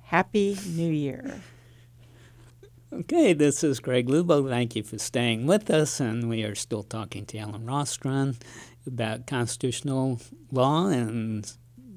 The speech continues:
Speaker 2: various Supreme Court cases, and if we have time, we'll move on to that.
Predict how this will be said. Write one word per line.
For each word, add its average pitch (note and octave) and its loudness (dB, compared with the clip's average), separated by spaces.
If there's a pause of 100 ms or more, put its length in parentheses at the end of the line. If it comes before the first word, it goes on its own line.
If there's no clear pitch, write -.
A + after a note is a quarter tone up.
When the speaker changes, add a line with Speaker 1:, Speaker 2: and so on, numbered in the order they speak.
(160)
Speaker 2:
various A#2+ 4
Supreme A#2+ -2
Court D3+ 0
cases, C3 2
and A#2+ 0
if A2 -4
we G#2 -4
have A2 -4
time, C3 -2
we'll A#2 0
move A2+ -4
on A#2 0
to - -8
that. C3 0